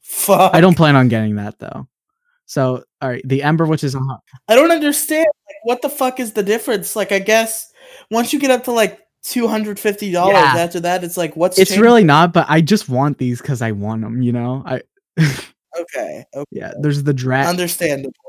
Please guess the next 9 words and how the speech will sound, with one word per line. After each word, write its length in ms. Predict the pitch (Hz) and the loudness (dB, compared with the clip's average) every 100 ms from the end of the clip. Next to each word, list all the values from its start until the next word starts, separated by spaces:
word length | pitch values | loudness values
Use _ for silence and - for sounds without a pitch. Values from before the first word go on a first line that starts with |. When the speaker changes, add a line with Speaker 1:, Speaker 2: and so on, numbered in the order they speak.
| - | -4
Speaker 2:
there's 220 | 147 139 | -2 -2
the 120 | - | -2
Dragonfly, 800 | 135 127 120 120 113 110 113 107 | -2 -2 -2 -2 -4 -6 -6 -4
which 200 | 110 107 110 | -4 -6 -6
is 80 | |
a, 80 | 117 - | -8 -8
a 60 | |
thousand. 680 | 117 110 104 101 104 107 143 _ _ _ _ _ _ _ _ _ - | -10 -8 -6 -6 -4 -4 -6 _ _ _ _ _ _ _ _ _ -6
Uh, 440 | 135 127 123 120 | -2 0 -2 -4